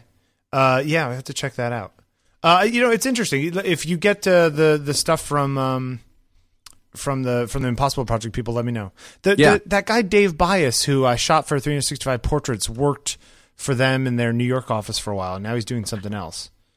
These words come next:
Speaker 2: I, I
Speaker 1: Uh,
Speaker 2: re-,
Speaker 1: so I
Speaker 2: they,
Speaker 1: should
Speaker 2: they
Speaker 1: check
Speaker 2: make
Speaker 1: that.
Speaker 2: one stock. It's black and white, but it, it's got a black, the, the, the, the, the surround is black instead of white.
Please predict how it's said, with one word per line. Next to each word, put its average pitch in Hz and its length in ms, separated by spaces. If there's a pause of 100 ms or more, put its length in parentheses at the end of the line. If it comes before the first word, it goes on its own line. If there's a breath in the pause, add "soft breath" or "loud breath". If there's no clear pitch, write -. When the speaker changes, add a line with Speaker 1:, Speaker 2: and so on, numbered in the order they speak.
(140)
Speaker 2:
I, 139 160
I 127 160
Speaker 1:
Uh, 120 140
Speaker 2:
re-, 139 100
Speaker 1:
so 127 60
I - 20
Speaker 2:
they, 143 120
Speaker 1:
should 135 100
Speaker 2:
they 139 80
Speaker 1:
check 147 100
Speaker 2:
make 202 220
Speaker 1:
that. 123 80
Speaker 2:
one 202 480
stock. - 600
It's 117 120
black 120 380
and 139 140
white, 139 320 (200 soft breath)
but 110 420
it, 123 180
it's 113 160
got - 340
a 107 60
black, 120 640 (960)
the, 120 140
the, 113 180
the, 120 180
the, 113 280
the 120 140
surround 131 540
is 98 120
black 113 340
instead 92 260
of 82 120
white. - 320